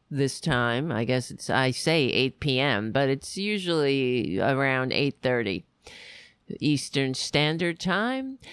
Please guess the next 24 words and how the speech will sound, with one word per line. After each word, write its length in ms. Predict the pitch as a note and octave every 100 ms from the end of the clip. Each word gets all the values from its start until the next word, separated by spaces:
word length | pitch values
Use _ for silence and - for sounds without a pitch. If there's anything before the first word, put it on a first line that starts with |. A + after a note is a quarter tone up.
| - F#3+ -
And, 840 | - G3+ G3+ G3+ G3+ G3+ G#3 G#3 G3+
uh, 520 | G3+ G3 F#3+ F#3+ F#3
yeah. 420 | E3+ B2+ A2 G2 - _ _ _ _ _ _ - - -
Then 420 | B2+ C3+ C3+ C3+
we, 520 | C3 B2 A#2+ A#2+ -
I 120 | F#3
mean, 160 | D#4 D4+
it's 100 | C4+
like 260 | C#4 - -
we 300 | - C4 C4
hang 200 | C4 B3+
out 280 | C4 G2+ - _ _ -
on 220 | D#3 D#3+
Friday 360 | F#3 E3+ E3
night 260 | D3+ G#2+ G2 _ _
to 100 | C#3
discuss 720 | - C3+ C3+ - D3 D3 -
the 280 | - C#3 C#3
last 380 | C#3 C3+ D3 -
days 320 | C3+ C3 C#3
of 120 | C3
the 180 | C3+ C#3
American 540 | C#3 C3 C3 C3 C#3 B2
Republic. 580 | A#2+ D#3 F3 F3 F3